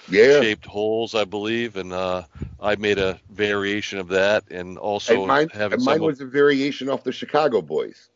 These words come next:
Speaker 1: I mean, that's what,
Speaker 2: Yeah.
Speaker 1: that's, you know, that's what you do. But, you know, it's one of those things in this industry, and we kinda talked about it with, uh, manufacturers, but a lot of retailers are like Kurt and I.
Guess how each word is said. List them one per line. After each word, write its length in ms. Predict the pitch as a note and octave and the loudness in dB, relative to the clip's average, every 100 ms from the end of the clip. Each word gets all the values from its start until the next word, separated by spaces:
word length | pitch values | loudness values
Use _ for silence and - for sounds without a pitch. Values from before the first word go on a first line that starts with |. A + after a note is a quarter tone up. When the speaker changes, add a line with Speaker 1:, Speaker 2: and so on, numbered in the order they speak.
| - | -14
Speaker 1:
I 40 | G2+ | -2
mean, 120 | A2+ | 4
that's 220 | B2 - | 4 4
what, 120 | C3 | -2
Speaker 2:
Yeah. 180 | F2 F#2+ | 2 2
Speaker 1:
that's, 200 | A#2+ C3 - | 2 -2 -6
you 80 | D3 | -2
know, 80 | |
that's 120 | D#3+ F3 | -2 -2
what 120 | E3 | -10
you 60 | E3 | -8
do. 380 | A#3+ G#3 D#2+ - - - - | 2 4 2 -6 -20 -20 0
But, 140 | E3 F3+ | 2 4
you 100 | G3+ | 6
know, 260 | F#3+ F3+ - _ _ - | 6 4 -2 _ _ -8
it's 160 | D#3+ | -6
one 100 | A#3+ | 0
of 40 | A#3+ | 2
those 140 | - | 2
things 300 | D3+ F3 D#3 | 4 4 4
in 140 | A#2 C3+ | 2 0
this 180 | B2+ - | 0 0
industry, 420 | B2+ C#3 - G#2+ | 2 2 2 2
and 120 | G2 | 2
we 80 | G2+ | 2
kinda 200 | D3 A#2+ | 4 2
talked 320 | - A2+ A2+ G#2+ | 4 2 4 2
about 260 | F2+ D#2+ | 2 2
it 120 | D#2 _ - | 0 _ -8
with, 240 | F2+ - _ - | -6 -6 _ 0
uh, 140 | E2 | 0
manufacturers, 1000 | D#2+ F#2 F#2 - F#2 G#2+ G#2+ C#2 C2 - - - - _ _ | 2 0 -2 0 2 2 0 -4 -6 -8 -20 -20 -20 _ _
but 100 | - | 6
a 40 | F3+ | 8
lot 200 | F3 G#3+ | 8 4
of 80 | D3 | 4
retailers 560 | E3+ - C#3+ B2+ F#2 | -2 4 6 6 4
are 100 | G2+ | 2
like 220 | G#2 B2+ | 0 -2
Kurt 280 | - E2 C2 | -2 -4 -2
and 120 | D2+ | -4
I. 160 | B1+ | -6